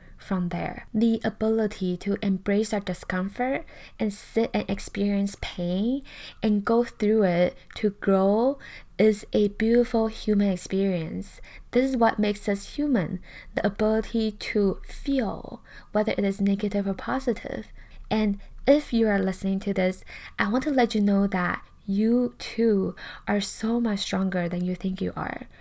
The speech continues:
So always remember that. And that is it for today. Six lessons that I learned over my past year. I hope you find them helpful. Let me give you a recap.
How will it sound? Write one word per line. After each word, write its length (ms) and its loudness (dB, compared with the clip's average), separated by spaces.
So 360 0
always 720 2
remember 440 2
that. 280 -4
And 200 2
that 180 -2
is 240 0
it 120 0
for 140 0
today. 580 0
Six 600 -2
lessons 600 0
that 120 2
I 140 2
learned 500 0
over 220 0
my 100 2
past 460 -4
year. 300 -4
I 40 -4
hope 280 -2
you 120 2
find 240 0
them 120 0
helpful. 600 -4
Let 120 2
me 80 8
give 180 2
you 80 6
a 40 4
recap. 440 -4